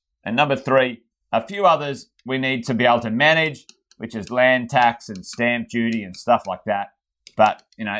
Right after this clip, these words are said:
that's for another time. I've done other videos on that one, okay? So track those ones down.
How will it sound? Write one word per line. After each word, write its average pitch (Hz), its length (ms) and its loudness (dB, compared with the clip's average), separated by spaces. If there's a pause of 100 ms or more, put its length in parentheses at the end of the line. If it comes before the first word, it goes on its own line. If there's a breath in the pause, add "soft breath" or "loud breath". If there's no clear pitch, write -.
(120)
that's 113 320 0
for 110 180 -2
another 101 300 -10
time. 127 520 0
I've 110 200 0
done 113 180 2
other 101 240 -2
videos 92 400 -8
on 87 80 -16
that 90 160 -16
one, 78 160 -20 (180)
okay? 113 220 0
So 120 160 -4
track 117 260 0
those 92 220 -10
ones 87 180 -20
down. 85 200 -20